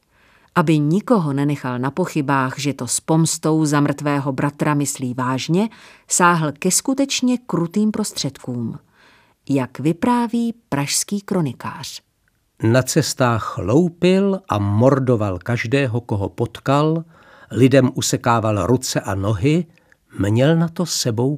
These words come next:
Speaker 2: kata.
Speaker 1: Svůj hněv obrátil Jiřík především proti pražským měšťanům. Když se vraceli z boleslavského jarmarku,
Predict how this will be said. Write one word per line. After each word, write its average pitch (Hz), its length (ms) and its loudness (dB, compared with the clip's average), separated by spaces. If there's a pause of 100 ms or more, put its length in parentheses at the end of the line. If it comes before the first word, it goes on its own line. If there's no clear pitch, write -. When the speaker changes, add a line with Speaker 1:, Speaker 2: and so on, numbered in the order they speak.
Speaker 2:
kata. - 380 -6 (580)
Speaker 1:
Svůj 165 320 2
hněv 165 440 2 (300)
obrátil 185 600 2
Jiřík 160 800 0
především 170 580 0
proti 160 300 -4
pražským 147 640 -4
měšťanům. 127 720 -2 (520)
Když 180 240 4
se 165 160 0
vraceli 170 440 2
z 135 80 -2
boleslavského 165 880 0
jarmarku, 170 680 0